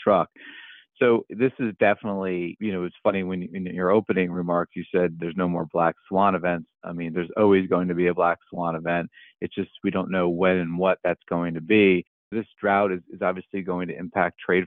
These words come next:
flows. It's also gonna make shipping stuff more expensive.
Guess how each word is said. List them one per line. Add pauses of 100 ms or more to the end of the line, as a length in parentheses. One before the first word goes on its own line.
flows. (320)
It's
also
gonna
make (280)
shipping
stuff
more
expensive.